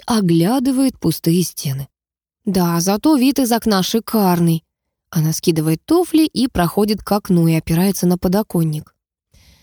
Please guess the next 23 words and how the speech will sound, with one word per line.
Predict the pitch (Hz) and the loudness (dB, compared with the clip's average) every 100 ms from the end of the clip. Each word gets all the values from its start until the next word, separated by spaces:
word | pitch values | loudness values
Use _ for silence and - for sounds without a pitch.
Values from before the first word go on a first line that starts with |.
| _ _ | _ _
«И | - 190 | -2 0
пусть | 254 - | -2 -2
окна | 277 254 208 | -2 0 0
не | 202 | 0
в | 196 | 0
пол, | - 214 311 277 - | 0 0 0 -2 -2
зато | 170 175 180 | 0 2 2
вид | 185 220 | 0 2
на | 175 | 0
парк. | 165 180 175 - _ | 0 0 -2 -6 _
Очень | - 220 175 180 170 | -2 0 2 0 0
красиво. | 175 170 - 170 165 160 _ _ _ _ _ _ _ _ _ | 0 -2 -2 -2 -2 -8 _ _ _ _ _ _ _ _ _
Хорошо, | 311 294 349 | -2 0 0
что | 392 214 | -2 0
есть | 196 269 311 - | 2 0 0 -6
встроенный | - 208 277 214 | -2 0 2 2
шкаф. | - 175 165 - _ | 0 -2 -4 -4 _
Нужно | 196 190 180 | 0 2 2
развесить | 180 190 226 202 - | 2 2 0 0 -2
одежду». | 226 202 175 165 170 - _ _ - | -2 0 -2 -4 -10 -12 _ _ 0
Я | 175 180 | 2 2
тоже | 165 160 | -2 -6
стараюсь | - 170 165 160 | -2 0 2 0